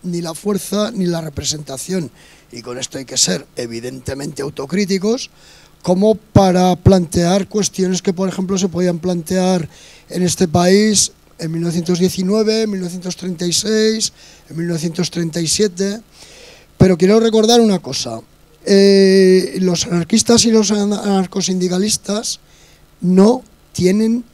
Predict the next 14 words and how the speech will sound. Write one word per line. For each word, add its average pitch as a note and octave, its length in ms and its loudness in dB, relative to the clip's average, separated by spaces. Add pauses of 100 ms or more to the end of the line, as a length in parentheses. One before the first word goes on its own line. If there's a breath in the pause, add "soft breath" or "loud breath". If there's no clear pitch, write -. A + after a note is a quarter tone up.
(100)
leyes. D#3+ 880 -4 (1200)
¿Alguien F3 320 0
me G3+ 80 2
puede F#3+ 260 4
citar F#3 520 2 (800 soft breath)
un A#3 240 8
solo, F#3+ 640 4 (180)
un G3+ 180 2
solo, F3+ 800 2
eh, E3+ 360 2
artículo F3 800 -2 (320 loud breath)
donde F3 300 0
se F3+ 160 0
recoja E3+ 540 2